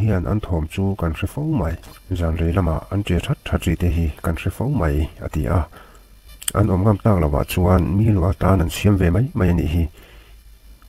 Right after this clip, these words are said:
In ron lua lu ma khan mi pathum in an ron lua to a. Tu ma lua rei an om ngai lo.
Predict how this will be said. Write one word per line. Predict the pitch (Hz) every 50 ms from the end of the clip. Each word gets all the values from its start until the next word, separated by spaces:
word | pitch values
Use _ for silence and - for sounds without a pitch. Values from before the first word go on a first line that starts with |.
| - - - - - - - -
In | 117 123
ron | 117 110 92 85
lua | 82 76 78 78
lu | - 69 80 95
ma | 107 107
khan | - - 104 101 98 104 98
mi | 92
pathum | - - - - - - 98
in | 85 73 71 76 78 -
an | - 90
ron | 92 85 78
lua | 76 73 57 - -
to | - - 87 87
a. | 78 - - - - - - - -
Tu | - 110 113 131 147
ma | 175 160 - - - - - - - - - - - -
lua | 90 90 82 73 85
rei | 87 95 98 95
an | 90 87
om | 76 90 90
ngai | 85 90 95
lo. | 92 87